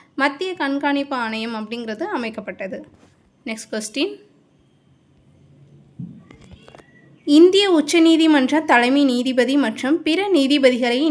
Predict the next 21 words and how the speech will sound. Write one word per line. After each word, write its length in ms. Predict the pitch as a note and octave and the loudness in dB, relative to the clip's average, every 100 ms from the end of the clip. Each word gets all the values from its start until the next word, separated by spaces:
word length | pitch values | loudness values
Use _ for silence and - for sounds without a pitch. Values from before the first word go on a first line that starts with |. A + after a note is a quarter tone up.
| A#3+ | -2
நியமிப்பவர் 680 | A#3 A#3+ A3+ A3+ G#3+ A#3 G3 | -4 -4 -6 -6 -6 -6 -6
யார்? 180 | G3+ F#3 - _ _ _ | -6 -8 -14 _ _ _
So, 160 | - D4+ | -4 0
இந்த 160 | D4+ C#4+ | 2 4
கொஸ்டின் 420 | C#4+ C#4+ D#4+ C4+ | 2 2 2 4
எல்லாருக்கும் 380 | B3 B3+ D4 C4+ | 4 4 2 0
ஆன்சர் 340 | B3 C4+ A#3+ A#3 | 0 -4 -4 -4
தெரியும். 300 | A3+ D4 F#4+ | -2 -4 -4
So, 280 | D#4+ A#3+ | -4 -4
குடியரசுத் 520 | A3+ C#4+ D#4+ D#4+ D#4+ - | -4 -2 0 0 -4 -4
தலைவர் 360 | B3 B3 B3 | -2 -2 -4
தான் 220 | B3+ E4+ - - _ _ | -4 -4 -6 -20 _ _
உச்சநீதிமன்றம் 920 | C#4+ C#4+ E4+ E4 D#4+ D#4 C#4+ D#4 E4+ | -8 0 2 4 2 2 2 4 4
மற்றும் 340 | C#4+ C#4 D4+ F#4 | 2 0 -2 2
தலைமை 380 | C#4+ B3+ C#4+ C#4+ | 2 4 2 0
நீதிபதியை 560 | B3+ B3+ A#3+ A3 A3 | 0 -2 -2 -2 -2
வந்து 260 | G#3+ G#3+ D#4+ A4+ - - _ | -4 -4 -6 -6 -14 -20 _
பிற 180 | C#4+ D4+ | 2 4
நீதிபதிகளை 640 | D4 C#4+ C#4 B3+ A#3+ A#3+ G#4 | 4 2 2 0 0 -2 -2
நியமனம் 460 | D#4 B3 A#3 C#4 | -2 0 -2 -2
பண்ணுவார். 440 | C4+ G#3+ G3+ G3 | -4 -6 -8 -8